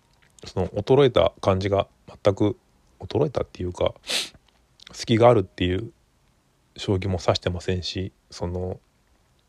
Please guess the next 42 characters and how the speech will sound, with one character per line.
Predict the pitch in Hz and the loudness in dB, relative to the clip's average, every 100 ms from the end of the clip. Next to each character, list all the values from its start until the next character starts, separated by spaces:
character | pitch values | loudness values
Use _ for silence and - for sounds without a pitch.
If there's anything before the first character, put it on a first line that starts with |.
| _ | _
な | 120 | -2
ん | 120 | 0
と | 92 | 0
い | |
っ | 90 | -4
て | - | -4
も | 90 - | -6 -4
安 | 107 110 | -6 -2
定 | 117 110 | -2 0
感 | 85 85 | -4 -6
が | 90 - - | -6 -8 -10
す | - | -4
ご | 92 | -4
い | 90 | -4
の | 85 | -8
で、 | - - _ _ _ _ _ _ _ _ - | -12 -14 _ _ _ _ _ _ _ _ -8
何 | 165 | -4
な | 185 | -4
ん | 85 | -2
だ | |
ろ | 85 85 | -4 -4
う | |
ね、 | 95 | -4
あ | 82 | -4
の、 | 82 - - - - _ _ _ _ - | -6 -12 -16 -18 -20 _ _ _ _ -4
ミ | 113 | -2
ス | - | -2
し | - 101 | -4 -2
な | 92 | -2
い | |
感 | 95 95 92 | -2 -2 -2
じ。 | 87 - _ _ _ _ _ - | -4 -8 _ _ _ _ _ -16
不 | - | -10
思 | - - | -8 -8
議。 | - - - - _ _ _ _ _ _ _ _ _ _ _ _ _ _ _ _ _ _ _ _ _ - - - | -8 -8 -8 -12 _ _ _ _ _ _ _ _ _ _ _ _ _ _ _ _ _ _ _ _ _ -20 -16 0
デ | 160 | 4
ビ | 269 | 6
ュ | 196 117 87 | 4 4 0
ー | - _ _ _ _ _ _ - | -8 _ _ _ _ _ _ 0
直 | 214 - 113 | 2 4 4
後 | 101 92 | 6 8
は、 | 90 - | 6 2